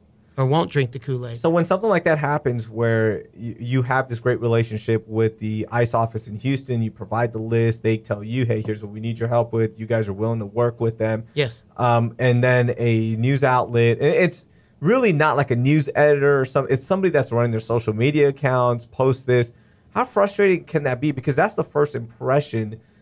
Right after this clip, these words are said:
Speaker 2: that whether it be, y-, you know, people that you're serving or people that are already kinda like, "Oh, man, I knew it. I knew Sheriff Nails was like thi-, Nails was like this."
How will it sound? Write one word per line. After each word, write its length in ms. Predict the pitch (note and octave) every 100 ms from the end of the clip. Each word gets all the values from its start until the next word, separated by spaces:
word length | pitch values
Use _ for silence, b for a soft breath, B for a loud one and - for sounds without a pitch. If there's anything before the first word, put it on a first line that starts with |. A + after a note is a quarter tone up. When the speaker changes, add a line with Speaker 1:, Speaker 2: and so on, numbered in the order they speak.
| b
Speaker 2:
that 560 | A#2+ B2+ B2 B2 - -
whether 300 | A#2 C3+ C3
it 100 | B2
be, 440 | A#2 B2 A#2+ A#2 A2+
y-, 160 | A2+ A2+
you 120 | A#2+
know, 180 | A2+ G#2+
people 240 | G#2+ C#3+ C#3
that 100 | A#2+
you're 240 | A2+ F3+
serving 640 | A3 - D3+ C#3+ C#3+ C#3 C3+
or 560 | - A#2+ A#2 A2+ A2 - b b b
people 260 | - D3+ C#3+
that 340 | C3 B2 A#2+ -
are 420 | A#2+ A#2 A2+ -
already 420 | B2 C3 C3 C#3+
kinda 320 | C#3 C#3+ A#2+ G2+
like, 180 | B2 G#2+
"Oh, 260 | A#2+ A#2 A2
man, 240 | B2+ A#2+
I 100 | A#2
knew 340 | B2+ D#3+ F3
it. 180 | B2 G2+ -
I 80 |
knew 260 | A2+ D3 E3
Sheriff 320 | B2 C3+ B2
Nails 260 | B2 B2 A#2+
was 160 | A2
like 240 | A2+ A2 A2+
thi-, 160 | A2+
Nails 300 | A2 A#2+ A#2+
was 100 | A2
like 220 | A2 G#2+ -
this." 240 | A#2 A2+